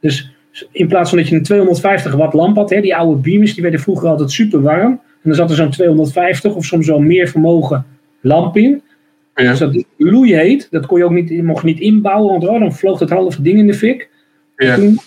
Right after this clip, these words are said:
Speaker 1: kwam Casio met het briljante idee, ze deden laserdiodes erin, blauwe laserdiodes. En die schenen ze op een wiel wat ge-, gecoat was met fosfor. Dus je moet voorstellen dat je een schijfje hebt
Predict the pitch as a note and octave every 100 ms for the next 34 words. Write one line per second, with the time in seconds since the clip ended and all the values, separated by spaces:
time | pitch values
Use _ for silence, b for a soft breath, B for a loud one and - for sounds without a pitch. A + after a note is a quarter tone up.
0 | _ D3+ C3+ F#3+ A3 G#3+ F#3+ F#3 D#3+ C3+
1 | C#3+ D#3+ G3+ G#3+ E3 C3+ D#3 A#3 B3 -
2 | F3 E3+ D#3+ C#3+ C3+ - _ - C3 D#3+
3 | G#3 A3 G#3+ A3 A3+ G#3 - A#3+ C#4 -
4 | _ _ _ _ - C#3+ G3 F#3+ D3+ F3
5 | G3 G3+ G#3 G#3+ A#3+ C#4 - - _ _
6 | _ _ _ _ _ D3 C#3 - F#3 A#3+
7 | A3+ G#3 F#3+ E3+ C#3+ D#3 A3+ C#4 - E3
8 | E3 D3+ E3 - - C#3 G#3 A#3 G3+ G#3
9 | G3+ E3+ - F#3 - - A#2+ C3+ D3+ D3
10 | G3+ - E3+ C#3+ C3+ C3 C3 G3 A3 G#3+
11 | A3+ B3+ C4+